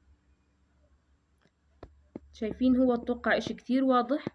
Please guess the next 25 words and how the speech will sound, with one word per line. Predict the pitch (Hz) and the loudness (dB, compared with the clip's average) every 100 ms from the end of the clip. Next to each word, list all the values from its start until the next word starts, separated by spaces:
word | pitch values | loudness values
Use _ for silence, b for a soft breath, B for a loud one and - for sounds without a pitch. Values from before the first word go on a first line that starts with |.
| _ - - _ _ _ - _ _ _ _ - | _ -8 -8 _ _ _ -20 _ _ _ _ -6
طبعًا | - | -4
إحنا | 226 220 | -2 -2
رح | 233 | 0
نعمل | 233 220 | 0 -2
حصة | 226 226 214 - | -4 -10 -12 -8
تدريب | 185 202 190 | -4 -2 0
على | 175 | -2
الكلام | 180 202 190 196 | -2 -2 0 0
اللي | 247 | 0
حكيناه، | 262 254 262 254 285 | 0 0 0 2 2
بس | 277 277 | 0 -4
هسه | 240 247 | -6 -6
إحنا | 214 214 | -4 -6
مفروض | 208 220 214 | -4 -4 -4
نعرف | 214 208 208 - | -2 -2 -4 -6
البيسك | 185 175 170 175 - - | -6 -4 -4 -4 -10 -16
بس. | - - _ b b b b - - - - - - - - - - - - - - - - - | -16 -16 _ b b b b -20 -20 -20 -20 -20 -20 -20 -20 -20 -20 -16 -14 -12 -12 -12 -12 -10
طيب، | - - _ _ - _ _ - - _ _ _ _ _ _ _ - - - _ - | -12 -12 _ _ -20 _ _ -20 -20 _ _ _ _ _ _ _ -8 -8 -20 _ -8
لو | 196 | -2
كانت | 302 330 330 311 | 2 2 2 0
هي | 302 | 0
greater | 233 269 285 233 | 2 -2 0 -2
than | 196 202 | 0 0
one | 202 226 220 185 | 2 2 2 -2
small | - 220 233 | -4 0 0